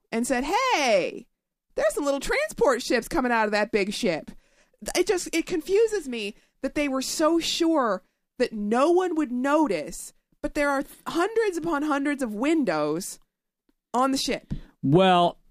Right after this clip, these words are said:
Speaker 2: I agree, but let's, let's give Laura Dern some credit. She followed Leia's orders, and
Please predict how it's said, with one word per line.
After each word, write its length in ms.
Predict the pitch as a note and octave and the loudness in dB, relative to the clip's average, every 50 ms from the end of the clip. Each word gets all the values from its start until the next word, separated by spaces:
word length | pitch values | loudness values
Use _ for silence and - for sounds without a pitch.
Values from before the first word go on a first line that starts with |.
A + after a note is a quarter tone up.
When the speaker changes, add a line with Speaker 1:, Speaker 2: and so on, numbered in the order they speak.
| - | -2
Speaker 2:
I 180 | - D3+ F#3 G3+ | 0 2 4 4
agree, 580 | G#3+ A3 F#3 C#3 D3 D#3+ E3 D#3+ D#3 D#3 D#3 | 4 2 2 4 4 6 6 8 8 8 8
but 220 | D3+ B2+ C3 D3+ D3 | 6 6 4 4 6
let's, 280 | D3+ D#3+ E3 - - | 6 4 4 2 2
let's 160 | - E3+ - - | 2 2 2 4
give 180 | - F#3+ D#3 C#3 | 4 4 6 6
Laura 280 | C#3+ C#3+ D3 D3+ D3 | 6 6 6 6 6
Dern 240 | C3 C#3 C#3 C3+ C3+ | 6 8 8 6 6
some 180 | - D#3 D#3+ D3 | 6 6 4 4
credit. 440 | - - A2 G#2 G2 G2 G2 G2+ | 4 4 2 4 4 2 2 0
She 160 | - - B2 A#2 | 2 4 4 4
followed 340 | - - D3 E3 E3+ E3 C3+ | 4 4 4 4 6 4 4
Leia's 360 | B2+ B2+ B2+ B2 A#2+ A#2 G#2+ | 6 6 6 6 6 6 4
orders, 520 | A2 G#2 F#2 E2+ F2 E2+ F#2 - - - - _ _ _ _ _ _ _ _ _ _ _ _ _ _ _ - | 4 2 2 2 0 -2 -4 -4 -6 -10 -12 _ _ _ _ _ _ _ _ _ _ _ _ _ _ _ 0
and 1300 | C#3 C#3 C3+ C3 C3 B2+ B2+ B2+ B2+ B2 B2 B2 B2 B2 B2 A#2+ A#2+ A#2+ A#2+ A#2 A#2 A2+ A2+ A2 C3+ | 2 4 4 6 6 6 6 6 6 6 8 8 8 8 8 8 8 8 8 8 8 8 6 6 4